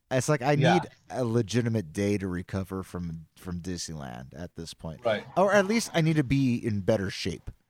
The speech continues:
Speaker 1: right?
Speaker 2: Yeah.
Speaker 1: Like, I,
Speaker 2: Yeah.
Speaker 1: I, I'm in a low point in my conditioning right now, so I just have to
Speaker 2: No, it's hard. And you know what? I think there's some, some, something to be said about physical exertion as far as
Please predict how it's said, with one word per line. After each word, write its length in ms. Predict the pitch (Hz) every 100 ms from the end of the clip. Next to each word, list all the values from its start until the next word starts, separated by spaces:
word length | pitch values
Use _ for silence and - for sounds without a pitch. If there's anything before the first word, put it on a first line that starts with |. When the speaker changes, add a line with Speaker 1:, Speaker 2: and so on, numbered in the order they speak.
| _ _ _ _ -
Speaker 1:
right? 280 | 101 127
Speaker 2:
Yeah. 200 | 120 101 87 - _
Speaker 1:
Like, 300 | 107 113 110
I, 140 | 117 120
Speaker 2:
Yeah. 180 | 123 104
Speaker 1:
I, 100 | 123
I'm 120 | 123 123
in 120 | 117
a 40 |
low 220 | 107 113
point 320 | 110 - 104 98
in 100 | 95
my 160 | 95
conditioning 800 | 92 98 95 95 95 87 85 98
right 220 | 85 90
now, 320 | 78 80 80 76
so 280 | 98 98 85
I 100 | 85
just 180 | 92 -
have 120 | 98
to 240 | - 90 78 _ -
Speaker 2:
No, 160 | 196 214
it's 120 | 208
hard. 300 | - 247 165
And 180 | 170 175
you 80 | 190
know 80 | 208
what? 140 | 208
I 160 | - 180
think 220 | 247 196
there's 200 | 196 175
some, 280 | 185 180 170 _ _ _
some, 400 | 160 160 175 170 -
something 400 | - 175 180 165
to 80 | 147
be 100 | 135
said 300 | - 135 151
about 220 | 120 110
physical 460 | 143 131 135 151 139
exertion 680 | 127 113 117 131 147 160
as 160 | 139 113
far 220 | - 123
as 220 | 123 104